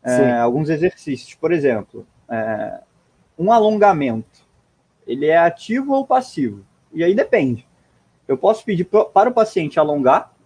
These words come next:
Speaker 1: de forma ativa, então eu prescrevo lá um alongamento, né? Ou
Speaker 2: Sim.
Speaker 1: eu posso alongar de forma passiva,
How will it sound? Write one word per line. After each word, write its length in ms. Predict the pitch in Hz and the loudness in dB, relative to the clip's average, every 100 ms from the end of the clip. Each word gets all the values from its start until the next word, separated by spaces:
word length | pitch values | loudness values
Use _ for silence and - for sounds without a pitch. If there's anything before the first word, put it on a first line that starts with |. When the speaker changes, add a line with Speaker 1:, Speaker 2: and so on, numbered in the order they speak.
| - | -18
Speaker 1:
de 120 | 135 | -12
forma 260 | - 156 147 | -6 -2 -2
ativa, 380 | 131 156 196 180 | -2 0 0 0
então 260 | 156 151 | -2 -2
eu 80 | 147 | -2
prescrevo 600 | 147 139 - 147 170 156 | -4 -4 -6 -4 -2 0
lá 260 | 135 131 123 | 4 4 4
um 140 | 127 | 4
alongamento, 800 | 127 127 131 123 120 156 - 440 - _ _ - | 2 2 2 2 0 -4 -8 -12 -12 _ _ -10
né? 260 | 131 175 - _ _ _ _ _ - | -6 -6 -8 _ _ _ _ _ 2
Ou 200 | 208 330 | 6 6
Speaker 2:
Sim. 220 | - 113 | 2 2
Speaker 1:
eu 140 | 226 | 2
posso 300 | 220 214 214 | 4 2 4
alongar 420 | 220 226 208 196 220 | 2 2 2 2 2
de 80 | 233 | 0
forma 340 | 240 226 233 | -4 -2 -4
passiva, 640 | 240 277 - 220 117 110 | -6 -8 -4 -4 -4 -12